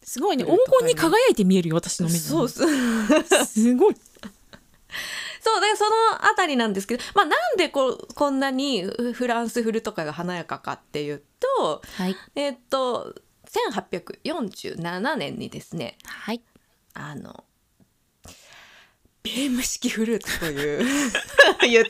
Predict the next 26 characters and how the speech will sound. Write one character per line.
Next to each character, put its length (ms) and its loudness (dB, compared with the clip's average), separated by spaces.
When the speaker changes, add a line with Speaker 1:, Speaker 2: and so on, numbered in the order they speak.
Speaker 2:
て 160 6
み 140 0
た 160 6
け 200 0
ど。 80 2
Speaker 1:
言 80 4
っ 140 4
た 80 -2
よ、 320 4
す 140 0
ご 120 6
い 60 6
す 80 -4
ご 60 0
い。 40 6
す 80 -2
ご 0 -
い 880 -2
す 100 0
ご 140 2
い、 80 2
ゆ 80 2
う 40 -2
ち 120 -6
ゃ 200 2
ん。 120 -10